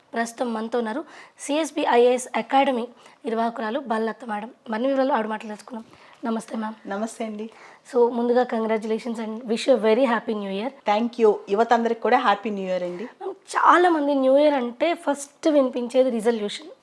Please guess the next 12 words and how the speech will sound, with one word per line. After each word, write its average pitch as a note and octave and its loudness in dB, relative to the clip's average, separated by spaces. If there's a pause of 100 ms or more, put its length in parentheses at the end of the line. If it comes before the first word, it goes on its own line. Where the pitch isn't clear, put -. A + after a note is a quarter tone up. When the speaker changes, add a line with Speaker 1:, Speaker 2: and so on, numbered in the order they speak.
(100)
Speaker 1:
రకరకాల C4+ 4
రిజల్యూషన్స్ A#3 0
ఉంటాయి. G3+ -4 (360)
అందులో E4 8
ప్రధానంగా C4+ 4
చూస్తే F4+ -2 (280)
ఉద్యోగానికి D#4 4
సంబంధించి A#3 -2
యంగ్‌స్టర్స్ B3 2
ఎక్కువగా B3+ 0
వాళ్ళ A#3 2
గోల్ B3 8